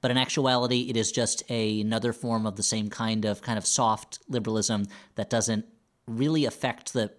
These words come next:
real problems of inequality in society. And this group of women become essentially an underground, uh, guerrilla group to force a change in the government. And the whole thing is told in a very kind of collage style. You'll have a scene between characters that kind of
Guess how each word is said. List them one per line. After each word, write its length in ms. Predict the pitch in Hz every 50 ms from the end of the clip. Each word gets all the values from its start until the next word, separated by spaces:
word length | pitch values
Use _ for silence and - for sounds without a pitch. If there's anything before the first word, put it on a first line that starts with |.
| _ _ _ _ -
real 420 | 104 104 123 123 120 113 110 110
problems 420 | 104 - _ - 123 117 117 110 123
of 60 | 113
inequality 460 | 113 113 107 - - 123 120 110 107
in 80 | 107 101
society. 540 | - 110 - - 107 104 104 101 101 98 - - - - - _ -
And 120 | 127 123
this 140 | 123 120 -
group 220 | - 160 160 151
of 160 | 175 143 127 135
women 480 | 135 127 127 123 117 117 117 117 - - - _ 120
become 340 | 131 123 - 131 131 127 123
essentially 520 | 120 - 139 127 120 - - 131 127 117
an 80 | 104 104
underground, 720 | 107 107 117 - 123 117 110 107 107 104 104 104 101 - -
uh, 200 | 120 110 104 104
guerrilla 360 | 95 120 107 113 113 110 107
group 380 | 101 110 104 98 92 - - - - - - _ _ _ -
to 600 | - 143 135 123 117 110 107 101 101 104 101 - - - _ _ _ _ _ _ _ _ _ _ _ _ _ -
force 320 | - - 147 147 139 - -
a 40 |
change 420 | 104 - - 127 113 110 110 104 -
in 80 | 127
the 80 | 107 104
government. 400 | 87 107 95 98 95 98 90 -
And 140 | - 117 113
the 60 | 113
whole 180 | - - 170 180
thing 220 | 170 - 180 151
is 100 | 135 -
told 260 | - - 147 135 135 135
in 80 | 127
a 40 | 123
very 240 | 104 120 117 117 117
kind 180 | 120 - 131
of 100 | 120 123
collage 540 | - - 123 113 110 95 92 95 101 107 107 -
style. 540 | - - - 110 101 104 107 110 107 107 - - - - - - -
You'll 160 | - - 127
have 200 | 117 131 127 113
a 40 | 113
scene 280 | - - - 117 120 113
between 280 | 113 - - 131 117
characters 380 | 110 117 113 113 107 113 110 98
that 140 | 123 - -
kind 180 | 123 117 113
of 140 | 107 101 -